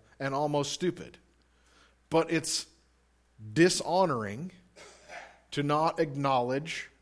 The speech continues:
eye contact. If you see somebody in passing or on the bus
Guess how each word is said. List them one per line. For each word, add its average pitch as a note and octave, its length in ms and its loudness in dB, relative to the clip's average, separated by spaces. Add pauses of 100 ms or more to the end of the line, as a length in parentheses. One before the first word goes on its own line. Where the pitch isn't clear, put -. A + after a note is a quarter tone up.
(140)
eye F3+ 140 2
contact. A2+ 680 -8 (680)
If E3 240 2
you F3 340 4 (340)
see A3+ 360 4
somebody E3+ 800 4 (360)
in D#3+ 220 0
passing E3 560 2
or D3 400 4 (340)
on D3 220 0
the C3+ 60 0
bus A#2+ 560 -2